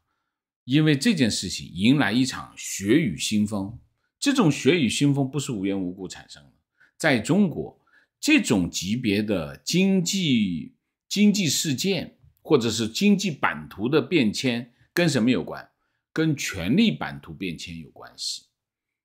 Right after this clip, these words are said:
我们从这件事情就会看出来，这是一个完美的诠释。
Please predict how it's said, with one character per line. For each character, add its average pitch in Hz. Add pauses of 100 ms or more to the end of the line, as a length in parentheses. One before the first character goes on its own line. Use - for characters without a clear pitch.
我 92
们 104
从 101
这 151
件 107
事 82
情 73
就 -
会 85
看 101
出 78
来， 58 (180)
这 147
是 113
一 113
个 107
完 73
美 107
的 60
诠 - (120)
释。 -